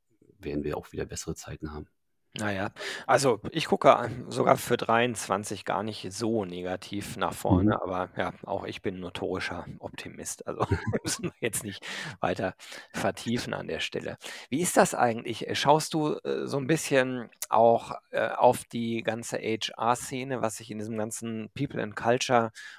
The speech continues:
Speaker 2: Umfeld tut? Das ist ja so Kerngebiet eigentlich dessen, was ich so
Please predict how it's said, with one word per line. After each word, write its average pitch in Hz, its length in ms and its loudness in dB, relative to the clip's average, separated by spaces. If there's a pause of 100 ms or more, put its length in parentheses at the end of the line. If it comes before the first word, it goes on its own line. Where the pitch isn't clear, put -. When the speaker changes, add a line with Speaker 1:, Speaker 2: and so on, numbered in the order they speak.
(120)
Speaker 2:
Umfeld - 640 0
tut? 143 320 -2
Das 110 140 0
ist 117 100 -8
ja 120 140 2
so 117 260 0
Kerngebiet 120 840 -4
eigentlich 110 280 -6
dessen, 117 260 -6
was 104 180 -2
ich 123 140 -12
so 120 300 -2